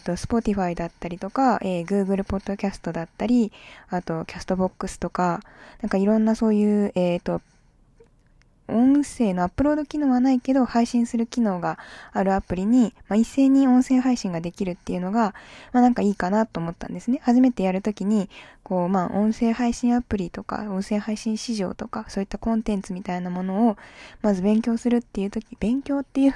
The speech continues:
と、ちょっとなんか敷居が高い、なんて言うんだろうな。とりあえずちょっと挑戦してみたいっていうときに、まあ、コスパがいいなって思って、まあ、この、まあ、ラジオトークっていうアプリを最初使い始めたっていうのが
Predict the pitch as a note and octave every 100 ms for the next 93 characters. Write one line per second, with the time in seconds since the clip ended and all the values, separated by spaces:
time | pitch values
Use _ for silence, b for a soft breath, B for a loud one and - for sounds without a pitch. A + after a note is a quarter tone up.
0 | - B3+ C4 B B B G#3+ - E3+ F3
1 | F3 - - F3 E3+ E3+ F3+ F3+ E3+ -
2 | F3+ B3 - D#3+ E3 - - - - G3+
3 | B3+ C4 - A3 - G3 G3+ A3 - A#3
4 | A#3+ B3+ A3+ G3 A3 - G#3+ B3 G3+ B
5 | B B G3 F3 F3 _ _ - F#3 -
6 | A3 A3+ B3 G3+ F#3 - G3 A#3+ B3 -
7 | C#4+ A3+ B B B B F#3 - F3+ E3+
8 | - b b b - E3+ E3+ F3 F3+ F3+
9 | E3+ E3+ - E3 E3+ G#3+ _ _ F3+ -
10 | E3+ G#3+ B3 - F3+ F3 E3 - D#3+ -
11 | E3 D#3+ - - - F#3 F#3+ A3